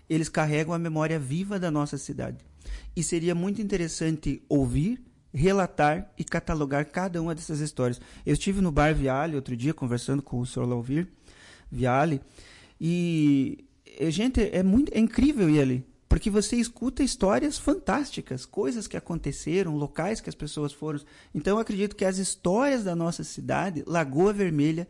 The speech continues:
merece um livro das histórias contadas pelas pessoas. Então, eu acredito que se eu fosse escrever algum livro,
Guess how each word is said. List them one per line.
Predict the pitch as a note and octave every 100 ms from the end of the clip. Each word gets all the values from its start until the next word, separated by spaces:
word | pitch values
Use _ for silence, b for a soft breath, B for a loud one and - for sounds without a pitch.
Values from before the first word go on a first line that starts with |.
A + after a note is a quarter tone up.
| b b -
merece | C3+ C3 C#3 F3+ - G3+
um | D#3
livro | C#3+ D#3+ D#3+ - b b b
das | D#3+ C#3
histórias | C#3+ - - C#3 F3 F3+
contadas | - G#3 F#3+ - C3 C3+ C#3 -
pelas | C#3+ C3+
pessoas. | - D3+ - B2 A#2 -
Então, | D3 C3+ C#3+ D#3+
eu |
acredito | D#3+ D3+ D3+ -
que |
se | -
eu | B3
fosse | A3 A3
escrever | G3+ E3+ D#3
algum | D#3 E3
livro, | D3 D#3 G3+ D#3